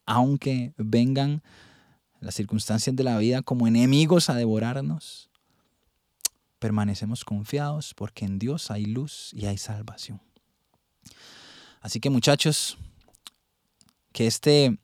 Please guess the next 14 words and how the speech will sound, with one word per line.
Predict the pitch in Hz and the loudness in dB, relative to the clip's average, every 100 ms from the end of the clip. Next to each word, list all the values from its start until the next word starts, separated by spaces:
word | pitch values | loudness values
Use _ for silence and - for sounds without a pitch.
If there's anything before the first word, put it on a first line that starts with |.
| - | -6
episodio | 110 117 - 139 151 147 | -4 0 2 6 6 6
sea | 127 | 4
un | 131 | 2
recordatorio | 143 135 113 104 127 131 135 139 131 _ | 0 -2 -4 -2 0 0 0 -2 -6 _
de | - | -10
que | - | -6
Dios | 98 104 120 | -4 -4 -6
es | - | -6
fiel, | - 143 139 120 | 0 2 2 -2
de | |
que | 107 | -2
Dios | 101 104 113 | -2 -2 -2
es | 104 | -4
bueno, | 110 127 135 131 | 0 0 2 -2